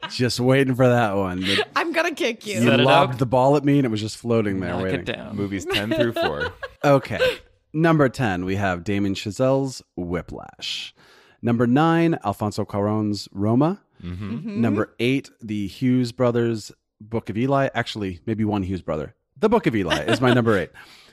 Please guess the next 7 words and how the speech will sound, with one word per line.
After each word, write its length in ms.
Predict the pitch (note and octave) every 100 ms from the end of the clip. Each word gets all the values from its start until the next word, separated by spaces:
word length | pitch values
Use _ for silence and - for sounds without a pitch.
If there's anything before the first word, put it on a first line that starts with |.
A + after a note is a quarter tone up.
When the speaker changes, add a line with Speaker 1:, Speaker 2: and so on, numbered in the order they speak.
| _
Speaker 1:
Uh, 60 | B2 A#2 A2 G#2+
Speaker 4:
Wow. 60 | D#3+
Speaker 1:
number 200 | B2 A#2
seven, 360 | A2+ E3 D3 D3+
Speaker 2:
Interesting. 560 | D#3 D3 - C#3+ F#3 -
Speaker 1:
Alex 320 | A#2+ A2+ G#2+ -
Garland's 840 | A#2 A2+ A2 G#2+ G2+ G2 G2